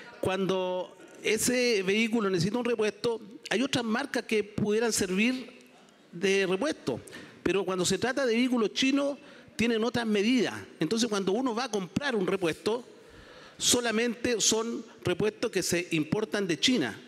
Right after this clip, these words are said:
y a veces, y me ha ocurrido, que no se encuentra con la disponibilidad del, del repuesto, y te dicen dos semanas más, tres semanas más, porque el repuesto hay que importarlo.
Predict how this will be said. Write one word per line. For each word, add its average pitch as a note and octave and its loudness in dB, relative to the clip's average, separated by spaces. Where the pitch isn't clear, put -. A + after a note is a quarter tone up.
y D#3+ 2
a E3 0
veces, G3+ -2
y A#2 -2
me B2 2
ha C3 0
ocurrido, A3 0
que D#3+ 0
no F3+ 0
se F#3+ -2
encuentra F3+ -2
con F3 0
la E3+ 2
disponibilidad D#3+ 0
del, E3+ -6
del D#3+ -2
repuesto, G3 -2
y G3+ 0
te F#3 2
dicen F#3+ 0
dos F#3+ -4
semanas F3+ -2
más, G3 -2
tres F#3+ 0
semanas F3+ 0
más, G3 -2
porque F3 -2
el D#3+ -2
repuesto F3+ -2
hay F3 0
que F3 -2
importarlo. C3+ -2